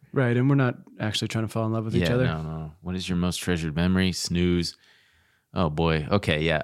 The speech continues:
Speaker 2: All right, let's skip to the fucking plane crashes. Why
Speaker 1: All
Speaker 2: don't
Speaker 1: right.
Speaker 2: we? All right?
Speaker 1: I don't love 'em, folks, just so you know.
Speaker 2: Okay, so we're
Speaker 1: You
Speaker 2: hit-
Speaker 1: can't even, you can't even commit to three sets of
Speaker 2: we're
Speaker 1: questions.
Speaker 2: <laughs> we're,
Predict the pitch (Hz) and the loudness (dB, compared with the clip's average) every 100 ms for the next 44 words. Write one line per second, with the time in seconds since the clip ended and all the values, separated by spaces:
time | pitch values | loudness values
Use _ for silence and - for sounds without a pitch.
0 | - 120 90 120 156 - - 180 117 104 | 4 4 6 2 0 -2 0 0 4 4
1 | 92 107 98 78 - 101 90 78 69 65 | 4 0 0 -4 0 0 2 -2 -4 -4
2 | 57 - 78 _ - 156 139 143 139 123 | -8 -10 -12 _ 0 4 4 2 -2 -12
3 | _ - 127 165 165 - 143 156 156 143 | _ 4 4 4 -4 -2 6 8 8 6
4 | 131 123 - - 127 123 - - - 110 | 4 2 -2 -2 0 0 -4 -10 -8 -6
5 | - 117 117 110 107 131 135 110 90 - | -2 -2 0 -2 -2 -2 2 2 2 2
6 | 120 117 139 156 165 180 180 170 151 - | 4 6 8 8 8 6 8 4 4 4
7 | 196 180 139 156 - 135 - 139 135 139 | 4 4 0 0 -2 -8 0 0 0 -4
8 | 120 - 123 135 - - - - - - | -4 -4 -2 6 10 10 8 -6 -10 -8
9 | - - - - - - - - - - | -2 -2 -2 -10 -10 -12 -20 -4 0 2